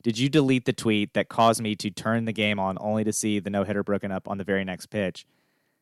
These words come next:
And I said, "Yes, but also you just told me that you didn't follow the instructions on the tweet and you didn't keep doing whatever you were doing." So,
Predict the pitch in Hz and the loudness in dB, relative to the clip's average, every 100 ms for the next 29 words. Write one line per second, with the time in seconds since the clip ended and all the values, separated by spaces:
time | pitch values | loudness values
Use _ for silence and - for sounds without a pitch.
0 | _ _ - 117 113 110 120 104 101 127 | _ _ -2 2 4 4 4 4 6 6
1 | 110 98 - - _ _ 110 123 127 - | 6 4 -2 -6 _ _ 2 6 4 6
2 | 110 101 98 107 107 - 110 110 95 98 | 4 4 2 -2 -2 0 0 2 -2 -4
3 | 92 110 107 110 - 107 101 98 92 92 | 0 2 2 -2 2 4 4 0 -4 -4
4 | - 101 - 80 80 80 - - _ _ | 0 0 0 -8 -8 -6 -6 -8 _ _
5 | _ _ _ _ _ _ _ 110 104 98 | _ _ _ _ _ _ _ 4 4 2
6 | - 101 87 82 _ _ _ - 104 98 | 2 2 0 -4 _ _ _ -2 -2 0
7 | 95 87 _ _ _ _ 120 110 107 110 | -4 -6 _ _ _ _ 0 0 2 -2
8 | 92 101 98 92 90 85 82 95 90 80 | 2 0 2 0 0 -2 -2 0 0 -2
9 | 78 - _ _ _ _ _ _ _ - | -8 -16 _ _ _ _ _ _ _ -2
10 | 110 101 95 92 | 4 6 4 2